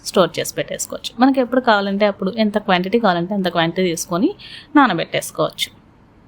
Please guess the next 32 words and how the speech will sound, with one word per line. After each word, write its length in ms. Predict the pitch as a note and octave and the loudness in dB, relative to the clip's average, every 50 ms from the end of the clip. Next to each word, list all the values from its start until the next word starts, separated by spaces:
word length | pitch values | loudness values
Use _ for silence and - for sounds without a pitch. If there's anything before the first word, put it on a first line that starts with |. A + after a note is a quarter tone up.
| _ _ - _ - | _ _ -20 _ -4
చూడండి, 400 | F#3 E3+ D#3+ D#3 D#3 D#3 E3 F#3+ - - - - - - - - - - G3 | -2 0 0 0 0 -2 -4 -6 -10 -16 -20 -20 -20 -20 -20 -20 -4 0 2
నేను 240 | E3+ E3+ E3+ F#3 C4+ F#4 D4 | 2 4 2 2 0 -2 -2
ఒక 80 | G#3 - F#3 E3 | 0 2 2 2
ఎయిట్ 140 | E3 D#3+ E3+ | 2 2 2
అవర్స్ 180 | D#3+ F#3 G3 - - - | 0 0 -2 -2 -4 0
తర్వాత, 240 | F#3 F3 E3 E3 F#3+ F3+ E3+ | 2 2 2 2 2 0 0
నానిన 280 | D#3+ D#3+ E3 E3+ F3+ E3+ | 0 0 0 0 0 0
తర్వాత 320 | F3 D#3+ D#3 D3+ D3 D#3+ D#3+ D#3 D#3 - - | 0 2 2 0 0 0 -2 -2 -2 -2 -4
శుభ్రంగా 440 | - E3 D#3 - F3+ F3+ F#3 F#3 F#3+ F3+ | -2 -2 0 0 0 2 2 2 0 0
ఒక 80 | E3+ E3 D#3+ D#3 | 0 0 0 2
నాలుగైదు 380 | D#3 D3+ D#3+ D#3+ E3+ D#3+ - - - | 2 2 2 0 0 -2 -2 -2 0
సార్లు 240 | D3+ C#3+ D3+ - - - | 0 2 2 0 -2 0
క్లీన్ 260 | - E3 D#3 D#3 E3 F3 F3+ | 0 2 2 4 2 2 2
చేసుకొని 320 | E3 D#3 - - F3+ G3+ G3+ | 0 -2 -2 -2 0 0 0
తీసుకున్నాను. 500 | D#3 C#3 - - - D#3+ D#3 D3 C#3+ C#3+ - - _ - | 0 -2 -6 -6 -4 0 0 0 0 0 -4 -6 _ -2
చెప్పాను 300 | F#3+ E3+ F3+ F3+ F3+ F#3 F3 | -2 0 2 2 2 2 2
కదా, 120 | E3 F3 A3 B3 G#3+ | 2 2 2 2 2
రాగుల్లో 420 | F3 D#3 D#3 D#3+ F3 F3+ F#3 F3+ F3+ F3+ | 0 0 0 0 0 0 0 0 0 0
కొంచెం 340 | E3+ D#3+ D#3+ F3 F3+ - G3+ F3+ D#3+ | 0 0 2 0 0 0 0 0 0
ఇసుక 200 | D#3 - F3 E3+ F#3+ | 0 -2 0 2 2
ఉంటుంది, 280 | F3+ D#3+ D#3 D3 D3+ G3+ D4+ - - - - - - - - - | 2 2 2 0 0 -2 -4 -6 -10 -16 -20 -20 -20 -14 -2 2
so 80 | - D4+ D4+ C4+ | 2 4 4 2
కొంచెం 200 | A#3+ A3+ A#3+ A3 G#3 | 2 2 0 0 -2
ఎక్కువ, 180 | G3+ - F3+ E3 E3+ | 2 2 2 4 4
నాలుగైదు 300 | E3 E3 E3+ E3+ D#3+ - | 4 2 2 0 -2 0
సార్లు 200 | - E3+ F3+ A3+ B3+ - _ - | 2 2 2 0 -2 -8 _ 0
కడగాలి. 380 | F3+ D#3 D#3+ D#3+ F3 F3 D3+ - - - - - - - - - - - _ - | 2 2 4 4 2 2 0 -2 -6 -14 -20 -20 -20 -20 -20 -20 -20 -18 _ -2
దాన్ని 180 | G3 F3+ F3 E3+ D#3+ | 0 2 2 2 2
మొత్తాన్ని 440 | D#3 D#3 - - F3+ F3 F3+ A3+ F4 - - _ - - - - - - | 0 -2 0 0 0 2 2 0 -2 -4 -8 _ -20 -20 -20 -6 0 0
మిక్సీ 220 | E3 D#3+ - F#3 F3 | 0 2 2 2 2
జార్లోకి 320 | F3+ E3+ D#3+ D#3 D#3+ F#3 - F3 | 2 2 2 2 -2 -2 -2 -4
తీసుకుందాం. 440 | D3+ - - - D#3 D3+ C#3+ C3+ | -4 -4 -6 -6 -4 -4 -4 -4